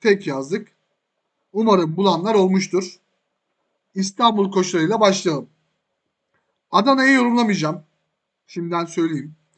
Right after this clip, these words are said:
Çünkü ben Adana'nın işinden çıkamıyorum. Adana'da at gelmiyor, jokey geliyor. Hangi jokeyin geleceğini de nerede geleceğini kestiremiyorum.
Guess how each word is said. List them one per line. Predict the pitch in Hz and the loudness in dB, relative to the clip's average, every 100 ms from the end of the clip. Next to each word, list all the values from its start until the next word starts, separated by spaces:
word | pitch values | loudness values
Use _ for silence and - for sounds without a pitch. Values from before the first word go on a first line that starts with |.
| _ _ - | _ _ -4
Çünkü | 247 254 214 | -2 0 0
ben | 185 190 196 | 2 0 0
Adana'nın | 170 196 208 175 | -2 0 0 -2
işinden | 170 - 175 185 | -6 -8 -6 -6
çıkamıyorum. | - 175 147 127 117 _ _ _ _ _ _ _ _ _ _ | -6 -8 -8 -10 -18 _ _ _ _ _ _ _ _ _ _
Adana'da | 175 196 262 240 240 233 | 0 0 0 -2 -4 -2
at | 285 277 - | 0 0 0
gelmiyor, | 185 208 190 160 202 - _ _ _ - | 2 2 2 -2 -4 -8 _ _ _ -10
jokey | 151 190 190 214 196 | 0 2 4 4 2
geliyor. | 151 131 120 - _ _ _ _ _ _ | -2 -4 -12 -16 _ _ _ _ _ _
Hangi | - 190 240 | -4 -2 0
jokeyin | 208 185 160 151 | 0 -2 -2 -4
geleceğini | 147 180 190 214 196 | 0 0 2 0 -2
de | 165 220 - _ _ _ 135 | -2 -4 -8 _ _ _ -4
nerede | 170 226 202 | 2 2 2
geleceğini | 156 151 143 160 233 - _ _ | -2 -4 -4 -6 -6 -10 _ _
kestiremiyorum. | - 165 - 165 139 123 | -4 -4 -4 -8 -8 -12